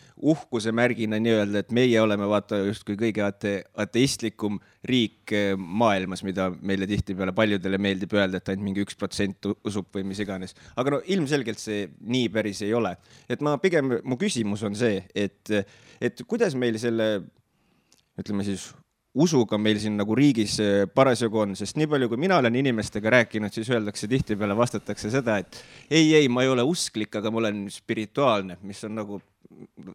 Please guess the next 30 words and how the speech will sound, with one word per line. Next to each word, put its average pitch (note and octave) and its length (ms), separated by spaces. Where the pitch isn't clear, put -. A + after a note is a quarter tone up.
selline, G#2 400
mis B2+ 100
sa A2+ 80
siis G#2 160
nüüd G#2 160
nagu G#2 160
täpselt A#2+ 460
<laughs> - 20
mõtled? - 400
Et, - 240
et C#3 180
kuidas G#3+ 320
selle B2+ 160
olukorraga A2 480
nagu A#2 160
on? A#2 160
Et - 80
kas - 160
pigem F3 320
nagu A2+ 220
tullakse E3+ 460
vaikselt D#3+ 420
nagu A2+ 160
nii-öelda A2 460
tagasi, A2 600
sellepärast A2 560
et A2 300
sellise, A2 460
ütleme G2+ 380
siis, G2 240